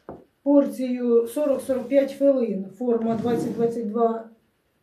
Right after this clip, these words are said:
сантиметри діаметром, сорок-сорок п'ять хвилин випікається. А в мене велика подвійна порція, тому буде ще довше.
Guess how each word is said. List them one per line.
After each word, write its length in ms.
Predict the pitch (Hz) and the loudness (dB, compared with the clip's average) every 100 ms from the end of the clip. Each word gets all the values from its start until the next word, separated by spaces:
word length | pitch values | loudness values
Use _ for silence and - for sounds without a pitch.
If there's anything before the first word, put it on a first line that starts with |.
| _ | _
сантиметри 640 | - 247 233 262 240 233 233 | -10 -6 -2 -2 -2 -2 -4
діаметром, 680 | 226 330 311 214 226 220 208 - - - | 0 0 0 -2 -4 -8 -8 -10 -14 -4
сорок-сорок 520 | 294 294 - 277 277 | -4 -4 -2 -2 0
п'ять 200 | 277 277 | 0 0
хвилин 420 | 277 269 233 208 | 2 2 2 -2
випікається. 840 | 214 208 208 214 208 208 208 208 226 | -2 -2 -6 -6 -4 -4 -4 -10 -6
А 40 | |
в 40 | 240 | -4
мене 480 | 269 262 247 233 - _ _ _ _ _ | -2 -4 -4 -6 -10 _ _ _ _ _
велика 460 | 233 262 349 339 226 | -2 0 0 0 -4
подвійна 800 | 240 196 269 311 285 262 240 - - - | -4 -4 -2 0 2 0 -2 -12 -20 -8
порція, 540 | 254 233 - 226 233 | -6 -4 -6 0 0
тому 500 | 233 226 240 247 247 - _ _ _ _ _ _ _ | 2 0 0 -2 -8 -16 _ _ _ _ _ _ _
буде 260 | 220 240 233 | -4 -4 -4
ще 280 | - 233 | -4 -4
довше. 640 | 208 202 185 180 - 190 | -4 -6 -8 -12 -14 -14